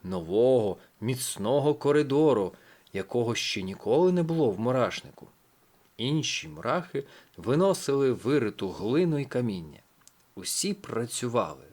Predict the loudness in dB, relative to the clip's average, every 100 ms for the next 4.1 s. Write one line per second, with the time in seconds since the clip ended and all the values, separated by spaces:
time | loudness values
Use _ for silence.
0 | -18 -6 2 2 2 -2 -16 -18 -14 -8
1 | -4 -2 -4 -6 -10 -8 -6 -4 -6 -12
2 | -20 _ _ -6 0 2 4 4 4 2
3 | 0 -2 -2 -2 -2 -2 -2 -4 -8 -16